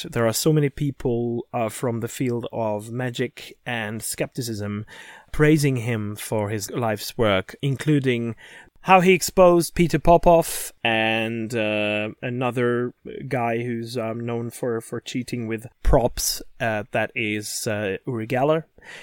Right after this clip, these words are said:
and a lot of other guys, um, the naturopaths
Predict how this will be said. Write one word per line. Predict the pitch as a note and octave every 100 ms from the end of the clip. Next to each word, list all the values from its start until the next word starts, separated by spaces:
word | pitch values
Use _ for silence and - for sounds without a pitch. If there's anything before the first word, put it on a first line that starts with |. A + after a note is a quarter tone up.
| - _ -
and | D3 C#3 C#3+ C#3+ D3 D3
a | D3
lot | G3
of | G3
other | E3+ D#3+
guys, | D3+ F3 A2 - - -
um, | C#3 A2+ A#2 A#2+ C#3
the | C3 A2+ A2 A#2+ - _ -
naturopaths | C3+ - A#2 - A#2+ G2+ G#2+ - -